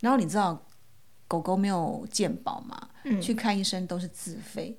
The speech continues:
Speaker 2: 很贵哦。
Speaker 1: 对，就我每次下班带他们去看，然后可能一次去看就付了好几百块这样子。我记得那一个月我每天带他们去看医生，大概花了我一两万块钱。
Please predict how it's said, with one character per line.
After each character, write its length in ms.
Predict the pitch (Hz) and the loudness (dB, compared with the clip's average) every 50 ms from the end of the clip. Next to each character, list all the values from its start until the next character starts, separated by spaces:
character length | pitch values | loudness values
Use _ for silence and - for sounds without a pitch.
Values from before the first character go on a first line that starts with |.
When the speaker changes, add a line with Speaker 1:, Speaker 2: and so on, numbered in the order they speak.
| - - | -8 -2
Speaker 2:
很 180 | - 240 220 220 | 2 4 4 4
贵 300 | 214 262 247 220 208 208 | 2 -2 -4 -6 -6 -8
哦。 60 | 220 - | -6 -2
Speaker 1:
对， 320 | - 208 175 151 151 165 175 - - - - - - | 0 0 0 0 -4 -8 -12 -16 -20 -20 -20 -16 -4
就 140 | - 214 214 | 0 4 4
我 60 | 214 | 6
每 160 | 208 175 143 | 4 4 2
次 120 | 147 175 180 | -2 -2 -2
下 220 | 165 - 185 165 | 0 0 0 0
班 340 | 160 165 147 151 151 156 160 190 - | -2 -2 -4 -4 -6 -8 -10 -10 -8
带 80 | - 170 | -6 -6
他 80 | 160 | -6
们 60 | 151 147 | -6 -6
去 80 | 156 156 | -6 -8
看， 220 | - - 170 160 | -6 -6 -6 -6
然 100 | 165 156 | -6 -6
后 100 | 170 180 | -6 -6
可 140 | 170 - 175 | -4 -4 -6
能 120 | 139 143 - | -6 -6 -6
一 100 | - 156 | -8 -8
次 140 | - - | -8 -6
去 140 | 160 170 175 | -6 -6 -6
看 220 | 160 - - 170 165 | -6 -4 -4 -4 -4
就 60 | 160 | -4
付 220 | - - 180 170 | -6 -4 -4 -2
了 100 | 143 147 | -2 -2
好 140 | 151 - 156 | -2 -2 -4
几 120 | 151 - | -4 -4
百 180 | - - - - | -4 -4 -6 -6
块 240 | - - - - - | -6 -6 -6 -6 -6
这 100 | - - | -6 -8
样 140 | - - 202 | -10 -10 -12
子。 240 | - - - - - - - - - - - - - - | -14 -14 -16 -16 -18 -20 -20 -20 -20 -20 -20 -20 -12 -8
我 100 | 175 180 | -6 -2
记 200 | - - 294 262 | 0 0 2 4
得 140 | 208 190 | 4 4
那 240 | 180 180 190 214 240 | 4 4 4 4 4
一 100 | 220 220 180 | 2 0 -2
个 120 | - 180 160 | -2 -2 0
月 160 | 156 180 190 | 0 2 2
我 120 | 170 160 | 2 2
每 160 | 160 175 - - | 0 0 -2 -4
天 220 | - - 165 160 | -4 -4 -4 -4
带 80 | 156 160 | -2 -2
他 120 | 156 165 165 | -4 -4 -4
们 100 | 147 147 | -6 -6
去 120 | - - - | -8 -8 -8
看 240 | - 196 - - | -6 -4 -4 -2
医 80 | - - | -2 -2
生， 380 | - - - - - 170 - 214 | -2 -2 -2 -4 -6 -8 -6 -6
大 120 | - 208 | -4 -4
概 480 | 202 - 208 190 165 - 131 123 139 - - - - - - - - - - - | -4 -2 -2 0 0 0 -2 -4 -6 -8 -10 -14 -20 -20 -20 -20 -20 -20 -20 -20
花 300 | - - - 196 190 208 | -8 -2 0 2 2 2
了 100 | 196 185 | 2 2
我 180 | 170 156 156 - | 2 0 0 0
一 80 | 202 | 0
两 220 | 190 165 - - - | 0 0 -2 -2 -2
万 160 | 165 151 - | -2 -2 -4
块 180 | - - - - - | -4 -6 -8 -6 -6
钱。 260 | - - 214 220 | -6 -6 -6 -8